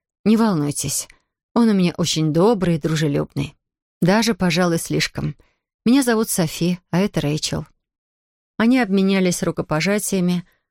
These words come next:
после чего сеньор Верди извлёк из портфеля внушительную связку ключей и повернулся к воротам. Он вставил длинный ключ в замочную скважину, и ему удалось, правда, не без труда,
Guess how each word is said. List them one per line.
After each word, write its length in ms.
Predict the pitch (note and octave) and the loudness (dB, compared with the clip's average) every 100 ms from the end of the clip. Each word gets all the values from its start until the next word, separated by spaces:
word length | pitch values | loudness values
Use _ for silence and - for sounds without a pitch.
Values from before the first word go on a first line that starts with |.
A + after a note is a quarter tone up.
| _ | _
после 220 | - F3 | -4 -2
чего 260 | A3+ A3 A#3 | 0 0 0
сеньор 400 | - G#3 G3 F3+ | 0 0 2 2
Верди 360 | F3+ G#3 E3+ F3+ | 0 0 0 0
извлёк 400 | E3 F3+ F#3+ F3+ | 0 0 0 -2
из 120 | - | -4
портфеля 600 | E3+ E3 - A3 G3 F3+ - - _ - | -4 -4 -2 0 0 -2 -8 -20 _ -2
внушительную 600 | G3+ - C#4 A#3 G3 F#3 | 0 0 0 0 0 0
связку 400 | - F#3+ F#3 F3+ | 0 0 0 -2
ключей 580 | F3 D3+ - F3+ G#3+ A3 _ _ _ | -2 -2 0 0 0 -2 _ _ _
и 100 | - | -2
повернулся 600 | - A3 F#3+ F3 F3+ - | 0 0 2 0 0 -2
к 100 | - | -4
воротам. 460 | D3 D3 - - C#3 _ _ _ _ _ _ - | -2 -2 -6 -8 -10 _ _ _ _ _ _ -2
Он 120 | B3+ | 0
вставил 520 | - - B3 A#3 A3+ | 0 0 2 2 0
длинный 440 | F#3 F3 G3 F#3+ F3+ | 0 0 2 2 0
ключ 300 | F#3 F#3 - | 0 -2 0
в 60 | |
замочную 500 | D#3+ E3 E3 - D#3 | -2 0 0 -2 -4
скважину, 640 | D#3 - D3+ D3+ D#3+ F#3 G3 _ _ _ _ _ | -4 -2 -2 -2 -2 -2 -4 _ _ _ _ _
и 80 | G3 | 0
ему 240 | G#3+ A3 | 2 4
удалось, 640 | A#3 F#3 F#3+ G3 G#3 - - _ _ _ _ | 2 2 0 2 0 -2 -8 _ _ _ _
правда, 480 | - G3 E3 F3+ F3+ | -2 0 2 0 0
не 100 | F#3+ | 0
без 160 | F3+ F3 | 0 0
труда, 480 | - E3 D#3+ G#3+ | 0 0 2 0